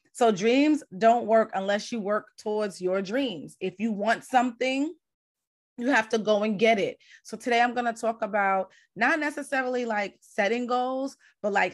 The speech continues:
three things that you need to do when you set goals in order to achieve your goals, okay?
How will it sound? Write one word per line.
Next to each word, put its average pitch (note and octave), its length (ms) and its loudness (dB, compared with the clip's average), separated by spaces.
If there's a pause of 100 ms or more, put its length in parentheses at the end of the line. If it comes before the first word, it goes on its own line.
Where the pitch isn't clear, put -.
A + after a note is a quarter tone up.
(120)
three B3 380 -2
things F#3+ 680 -4
that F#3 240 2
you G#3+ 640 -6
need G#3 460 -4
to A3 200 -4
do F#3+ 360 -2
when G#3 420 -2
you F#3+ 140 -6
set F3 420 2
goals C#3+ 460 -6
in F#3 100 -2
order E3 220 0
to F3 160 -6
achieve F3 360 -8
your D#3 120 -8
goals, - 440 -8
okay? F3 380 0